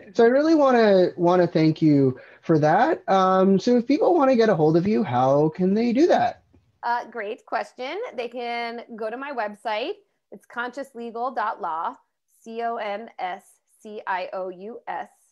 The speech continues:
Speaker 2: legal dot law. And, um, yeah, people always say, "Go to dot com," and then they can't find it.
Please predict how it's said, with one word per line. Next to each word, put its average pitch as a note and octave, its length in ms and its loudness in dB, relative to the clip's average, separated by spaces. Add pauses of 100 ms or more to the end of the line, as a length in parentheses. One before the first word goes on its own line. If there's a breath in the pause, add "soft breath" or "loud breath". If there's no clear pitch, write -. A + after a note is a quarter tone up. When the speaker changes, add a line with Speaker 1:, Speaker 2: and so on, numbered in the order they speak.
(500)
Speaker 2:
legal F#3+ 640 -16
dot F#3 240 -10
law. F3+ 400 -10 (460)
And, F3+ 480 -16
um, E3 400 -14 (600)
yeah, D#3+ 200 -12 (240)
people F#3 160 -14
always F3 240 -12 (320)
say, F3 240 -12 (280)
"Go G3 120 -10
to F3 80 -16
dot - 320 -10
com," F3+ 240 -12
and E3+ 120 -16
then E3+ 100 -18
they E3+ 80 -20
can't D3 220 -20
find C3+ 220 -20
it. - 100 -20